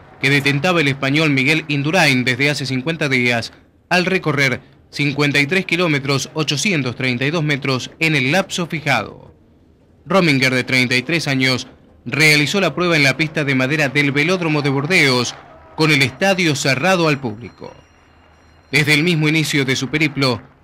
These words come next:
Rominger derribó todos los registros parciales de los anteriores dueños de la plusmarca mundial de la hora, con excepción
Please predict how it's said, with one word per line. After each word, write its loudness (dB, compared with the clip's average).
Rominger 2
derribó 0
todos -2
los 0
registros -4
parciales -2
de -2
los -2
anteriores -2
dueños -2
de -4
la -2
plusmarca -4
mundial 0
de 0
la 0
hora, 0
con -4
excepción -2